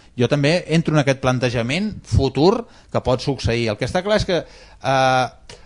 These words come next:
la competència mai ha de fer nosa. I si ve un jugador de banda dreta, doncs jo crec que és millor competència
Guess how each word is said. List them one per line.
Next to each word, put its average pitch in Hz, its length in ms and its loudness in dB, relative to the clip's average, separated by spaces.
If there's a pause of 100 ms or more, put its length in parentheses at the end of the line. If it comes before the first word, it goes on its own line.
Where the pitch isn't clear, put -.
(120)
la 165 200 2
competència 226 920 0
mai 175 240 -2
ha 156 60 2
de 131 120 0
fer 104 140 -8
nosa. 92 360 -10 (800)
I 131 120 -4
si 147 220 -2
ve 180 100 2
un 202 160 2
jugador 175 540 2 (240)
de 113 160 0
banda 165 320 0
dreta, 208 480 0 (240)
doncs 123 220 -4
jo 131 80 -2
crec 147 140 -6
que 160 60 -4
és 139 120 -4
millor 127 340 -2
competència 131 840 -4